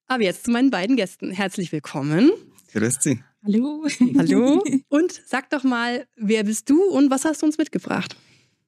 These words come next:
Speaker 2: Ich bin der Sebastian Lechner. Ich komm aus Agatharit, das in, ist im Landkreis Mürschbach. Ähm, ich bin seit zweitausenddreizehn Landschaftsgärtner.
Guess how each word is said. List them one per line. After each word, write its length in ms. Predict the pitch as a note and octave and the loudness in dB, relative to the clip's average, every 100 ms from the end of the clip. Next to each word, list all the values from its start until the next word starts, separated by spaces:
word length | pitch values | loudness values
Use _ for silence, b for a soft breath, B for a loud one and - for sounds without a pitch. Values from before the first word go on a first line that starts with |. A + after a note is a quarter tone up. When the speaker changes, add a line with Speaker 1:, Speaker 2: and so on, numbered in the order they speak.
| _ | _
Speaker 2:
Ich 140 | - D#3 | -6 -2
bin 400 | F#3 D#3+ D3 - | 0 2 0 -2
der 280 | C3 B2 A#2 | -2 -2 -2
Sebastian 440 | A2+ A2+ - G#2 | -4 -6 -4 -2
Lechner. 400 | B2+ - D#3 D3 - _ - | -2 -2 -2 -4 -6 _ -6
Ich 300 | G#2+ G2+ G2 - | -2 0 -2 -6
komm 180 | - G2+ | 0 0
aus 280 | F#2+ F#2 - | 0 -4 -6
Agatharit, 540 | G2 G2+ - A#2+ C#3 | -6 -4 -2 -2 -2
das 140 | G2+ - | -4 0
in, 140 | A#2 | -2
ist 260 | - A2 F#2+ | 0 -4 -2
im 140 | F2+ | 0
Landkreis 520 | F#2 F2 - - - | 0 -2 -6 -6 -4
Mürschbach. 520 | A2 C3 - A#2+ B2 - b b b b b b b b - | -2 -2 -2 -4 -6 -8 b b b b b b b b -6
Ähm, 720 | A#2 A#2 A2+ A2+ A2 A2 G#2+ A2 b _ _ | -2 0 2 2 2 0 -4 -12 b _ _
ich 140 | - G2+ | -8 -4
bin 380 | A#2+ A2+ A2 G#2 | 0 2 0 0
seit 520 | - G#2+ G#2+ - - _ _ | -4 -4 -6 -10 -20 _ _
zweitausenddreizehn 1500 | - A2 G#2 G2+ G2+ G2 _ _ - G2+ - - D#3 D#3+ D#3 - _ _ _ | -8 -4 -2 0 -2 -4 _ _ -8 -8 -6 -2 0 0 -4 -8 _ _ _
Landschaftsgärtner. 760 | A2 C3 F3+ - E3 - E3 | -4 -2 -2 -4 -6 -2 -4